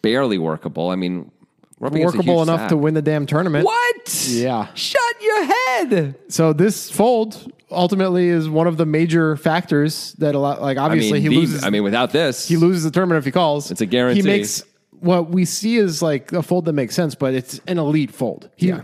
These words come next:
Speaker 2: Yuri played this hand fucking phenomenally.
Speaker 1: I mean, for Yuri to be able to lead the river, realize in r-, real time that he's supposed to lead the river.
Speaker 2: Yeah.
Speaker 1: I mean, the sizing, we don't really know. Like, I guess we could run it through a solver and see what a solver says, but we don't really know what, what's ideal. It feels like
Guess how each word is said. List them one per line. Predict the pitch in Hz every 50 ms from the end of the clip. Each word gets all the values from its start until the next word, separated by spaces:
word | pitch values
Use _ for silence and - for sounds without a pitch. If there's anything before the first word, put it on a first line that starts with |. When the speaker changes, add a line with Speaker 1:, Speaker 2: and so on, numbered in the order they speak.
| -
Speaker 2:
Yuri | - 180 180 196 220
played | 214 214 202 175
this | 151 131
hand | 147 143 131 120
fucking | - 143 131 - 120
phenomenally. | 107 - 110 107 104 104 104 92 - - -
Speaker 1:
I | 135
mean, | 156 165 165
for | 147 175 175
Yuri | 156 139 160 185 226 269
to | 311
be | 196 165 170
able | 156 147 127
to | 123
lead | 110 107 117 127 147 180 190 165
the | 165 143
river, | - - 127 123 127 117 120 113 71 - -
realize | 135 139 170 233 247 226 185 170
in | 175
r-, | 160 139 131 131 131 123 -
real | 123 131 143 160 156
time | 151 - 139 131 120
that | 110 101
he's | 104 110 -
supposed | - - 131 131 -
to | 139
lead | 120 117 117 110 101
the | 104
river. | 95 90 78 71 80 90 156
Speaker 2:
Yeah. | 143 127 95 78 - - _ _ _ _ _ _ _ _
Speaker 1:
I | - 107
mean, | 113 113 110 107 107
the | 117
sizing, | 117 - 143 131 131 117 127 117
we | 117 123
don't | 120 117 113
really | 107 101 98 95 95
know. | 95 87 78 76 82 82 - _ -
Like, | - 92 92 -
I | 90
guess | 95 101 101 92
we | 101
could | 90 95 80
run | 92 90
it | 87 82
through | - 92
a | 82
solver | - 90 82 80 73
and | 80 76
see | - 87
what | 85
a | 80
solver | - 78 73 71 73
says, | 76 - 73
but | 71 - - -
we | - 104 117
don't | 117 107
really | 98 95 90 90
know | 87 85 82
what, | 80 82 80 - 57
what's | 67 82 82 - -
ideal. | - 85 85 73 80 82 76 76
It | 78 73
feels | - 95 87 82
like | 90 85